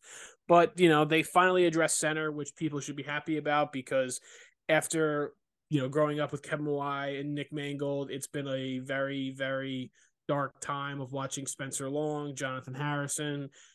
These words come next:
Connor McGovern, Dan Feeney. So, um, happy they addressed that. Will McDonald's a super fun player. And, you know, it's just kinda, it was fine. The Jets quarterback's Aaron Rodgers. I'm not really crying about drafts anymore.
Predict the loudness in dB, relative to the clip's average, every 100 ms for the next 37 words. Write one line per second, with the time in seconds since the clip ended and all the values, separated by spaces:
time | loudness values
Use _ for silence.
0 | _ -6 -4 -4 -6 -2 -2 0 0 0
1 | 0 0 -2 -2 -2 -2 -4 -6 -6 -6
2 | -4 -4 -6 -6 -6 -4 -4 -2 0 2
3 | 2 2 -2 -4 -2 -2 0 -2 -2 2
4 | 2 2 -2 -6 -6 -6 -8 -6 -2 0
5 | 2 0 -2 -20 -20 _ _ -8 -4 -2
6 | -2 -4 -8 -12 -10 -8 0 2 2 -2
7 | _ _ -4 -4 -2 -4 -4 -8 -4 2
8 | 2 2 0 0 0 -4 -4 -4 -4 -4
9 | -6 -6 -4 -4 -4 -6 -6 -8 -6 -6
10 | -6 -8 -8 -8 -8 -12 -12 -14